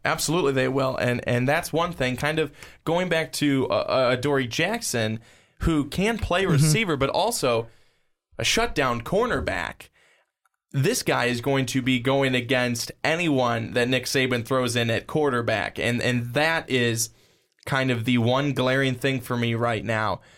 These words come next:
Speaker 1: for Alabama is, is quarterback. But at the same time, people would say, "Brandon, well, look who they put in at quarterback the last couple of years. You have Blake Sims, you have Jake Coker." You know, that's no one spectacular, but yet they won a national championship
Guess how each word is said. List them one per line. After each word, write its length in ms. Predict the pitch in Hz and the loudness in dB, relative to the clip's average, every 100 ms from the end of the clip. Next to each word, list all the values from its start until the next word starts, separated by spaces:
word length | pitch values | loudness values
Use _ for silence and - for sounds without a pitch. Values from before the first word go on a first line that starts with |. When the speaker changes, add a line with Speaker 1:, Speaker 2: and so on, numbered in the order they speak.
| _ | _
Speaker 1:
for 380 | - - 139 135 | -20 -2 2 2
Alabama 800 | 117 117 110 139 190 139 117 117 - _ _ _ _ | 2 2 0 0 0 0 -2 -4 -12 _ _ _ _
is, 220 | 123 127 | 0 0
is 240 | - 131 117 | 0 0 0
quarterback. 640 | - 233 262 139 113 117 | -2 -2 0 0 2 0
But 120 | 131 | -2
at 80 | 147 | -4
the 60 | 135 | -2
same 380 | - 185 175 139 | 0 0 0 -2
time, 520 | - 165 139 117 117 _ _ _ | -2 0 0 -2 -8 _ _ _
people 240 | - 143 131 | -2 2 2
would 160 | 131 | 0
say, 160 | - 123 | 0 0
"Brandon, 300 | 123 139 120 | 0 0 0
well, 120 | 120 | 0
look 180 | 135 135 | 0 -2
who 100 | 139 | 0
they 100 | 127 | 0
put 200 | 120 135 | 0 0
in 100 | 120 | -2
at 80 | 110 | -2
quarterback 420 | 131 120 120 117 | -2 0 -2 -2
the 80 | 113 | -2
last 220 | 117 117 | -2 -2
couple 200 | 120 110 | -6 -4
of 60 | |
years. 240 | 110 104 117 | -2 -4 0
You 60 | |
have 160 | 120 107 | -2 0
Blake 240 | 120 120 | -2 -2
Sims, 440 | 120 - 107 95 - - | -2 -2 -2 -4 -8 -10
you 120 | - 127 | -2 -2
have 100 | 117 | 0
Jake 320 | 117 113 104 | 0 0 0
Coker." 540 | - 113 110 76 69 _ _ _ _ _ _ - | -2 -4 -2 -6 -6 _ _ _ _ _ _ -4
You 120 | 127 | 0
know, 120 | 123 | 2
that's 220 | 123 123 | 0 0
no 140 | 135 131 | 0 0
one 120 | 123 | 0
spectacular, 640 | 120 120 117 135 135 123 | -2 -4 -2 -2 -2 -2
but 160 | 113 120 | 0 0
yet 220 | 127 123 | 0 0
they 100 | 135 | 0
won 240 | 131 135 127 | 0 0 0
a 60 | |
national 400 | 120 127 120 117 | 0 -2 -2 -6
championship 640 | 117 135 131 120 117 110 | -4 -2 -2 -4 -2 -2